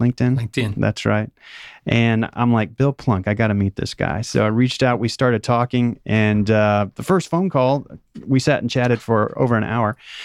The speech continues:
Speaker 1: Um, he, he's, uh, infectious in his charisma and his kindness, and certainly integrity is, is, uh,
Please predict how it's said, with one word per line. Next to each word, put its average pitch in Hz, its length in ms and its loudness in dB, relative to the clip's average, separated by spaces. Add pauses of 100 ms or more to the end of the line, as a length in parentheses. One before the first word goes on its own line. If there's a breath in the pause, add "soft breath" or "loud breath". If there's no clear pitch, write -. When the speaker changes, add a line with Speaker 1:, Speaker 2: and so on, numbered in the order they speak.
(260 loud breath)
Speaker 1:
Um, 113 760 0 (460)
he, 127 300 2
he's, 117 420 0 (240)
uh, - 140 -4
infectious 135 560 0
in 127 240 0
his 113 320 0
charisma 127 720 0
and 107 400 0 (180)
his 113 340 0
kindness, 131 680 0
and 110 280 0
certainly 127 420 0
integrity 113 560 0
is, 104 420 0
is, - 260 -6 (380)
uh, - 120 -6